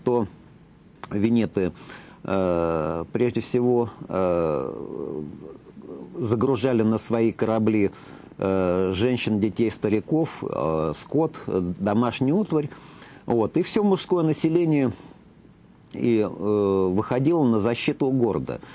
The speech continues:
Причём, э, как удивительная вещь, они в основном селились, э, или, м, э, в дельтах рек, или на каких-то вот, э, э, полуостровных, э, территориях, которые постоянно, а,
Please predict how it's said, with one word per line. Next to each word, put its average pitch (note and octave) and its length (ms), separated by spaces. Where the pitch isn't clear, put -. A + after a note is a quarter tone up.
Причём, D#3+ 380
э, B2+ 300
как - 240
удивительная C#3 800
вещь, E3+ 300
они A#2+ 300
в D3+ 80
основном D3 400
селились, D#3+ 560
э, G#2+ 240
или, D#3+ 360
м, C#3 100
э, G2+ 1200
в G2 120
дельтах D#3 440
рек, F3+ 300
или C#3 220
на A#2 560
каких-то A#2 480
вот, G#2+ 220
э, G2 420
э, F2 340
полуостровных, C3 1000
э, A2+ 340
территориях, D3 640
которые B2 600
постоянно, A#2 680
а, F#2 280